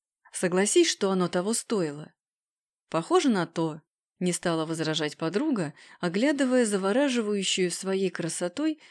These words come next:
природу этого уединённого места и простирающуюся перед ними голубую гладь. «Всё, а теперь купаться!» бросая велик и быстро раздеваясь, скомандовала Настя.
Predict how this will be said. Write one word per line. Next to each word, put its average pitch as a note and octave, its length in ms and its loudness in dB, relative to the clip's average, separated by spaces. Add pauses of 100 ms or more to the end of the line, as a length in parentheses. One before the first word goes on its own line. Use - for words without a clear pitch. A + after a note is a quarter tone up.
(140)
природу A#3+ 640 2
этого C4+ 340 0
уединённого G3+ 880 0
места F3 580 0 (260)
и E3+ 80 -2
простирающуюся E3+ 1000 0
перед E3 320 -2
ними C4+ 340 2
голубую F3+ 600 -2
гладь. D3+ 520 -6 (1200)
«Всё, F3 420 0 (180)
а F#3 120 0
теперь D#4+ 340 2
купаться!» F3+ 720 -2 (500)
бросая F3 500 0
велик E3+ 360 0
и E3 40 -2
быстро E3 400 -4
раздеваясь, E3+ 680 -2
скомандовала G3 760 0
Настя. D3+ 580 -6